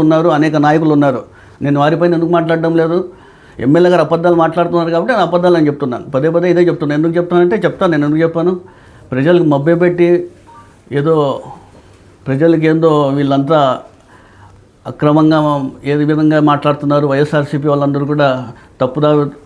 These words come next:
పట్టించాలా వీళ్ళకందరికీ అని చెప్పి ఏదో మాట్లాడుతున్నాడు. అవన్నీ కూడా ప్రజలందరూ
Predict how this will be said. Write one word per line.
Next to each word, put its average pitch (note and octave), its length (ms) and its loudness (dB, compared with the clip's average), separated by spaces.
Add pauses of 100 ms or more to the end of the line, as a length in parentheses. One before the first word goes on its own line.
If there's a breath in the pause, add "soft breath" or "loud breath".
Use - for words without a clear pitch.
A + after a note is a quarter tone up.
(120)
పట్టించాలా C#3+ 480 2 (100)
వీళ్ళకందరికీ C3+ 560 -2
అని C3+ 120 -2
చెప్పి C3+ 260 -4
ఏదో C#3 260 -4
మాట్లాడుతున్నాడు. B2+ 580 -2 (680 loud breath)
అవన్నీ C#3+ 300 2
కూడా F3 180 2
ప్రజలందరూ D3+ 460 2